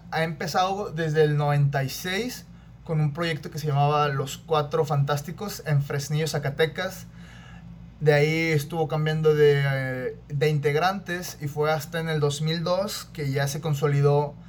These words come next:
Y en dos mil cuatro firmaron con Oso Records y posteriormente lanzaron su primer disco, Consuelo en Domingo,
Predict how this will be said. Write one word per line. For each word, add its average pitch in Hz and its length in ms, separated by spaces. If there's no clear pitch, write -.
Y 220 80
en 156 120
dos 151 200
mil 190 260
cuatro 190 380
firmaron 151 460
con 143 260
Oso 151 260
Records 156 640
y 151 60
posteriormente 160 640
lanzaron 151 340
su 143 140
primer 147 320
disco, 151 260
Consuelo 151 380
en 156 80
Domingo, 180 560